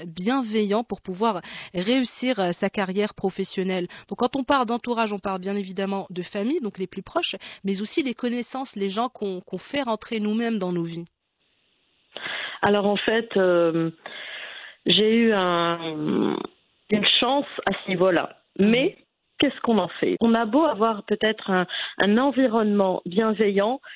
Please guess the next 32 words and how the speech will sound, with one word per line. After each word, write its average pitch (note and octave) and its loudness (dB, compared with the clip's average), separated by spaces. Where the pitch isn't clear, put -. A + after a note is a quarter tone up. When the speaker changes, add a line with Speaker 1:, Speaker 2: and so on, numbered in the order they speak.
Speaker 2:
et A#3+ 4
du G#3+ -6
coup, B3 6
euh, F3+ 6
on F#3 4
est G#3 4
dans G3+ 0
un G3 2
cocon G3+ 2
ronronnant, G3 4
euh, F3 4
et F#3+ 2
on F#3+ 4
macère G3+ 2
là-dedans G3 2
tellement G3+ 0
c'est G#3+ -4
confortable G#3 -2
et G3 2
on F#3+ 4
ne G3 2
fait G3 2
rien A3 2
de G#3+ -4
sa F3 2
vie. D3+ -8
Et A3 6
parfois, A#3 0
les G#3 0
environnements G#3 2
toxiques, - 0
euh, F#3+ 4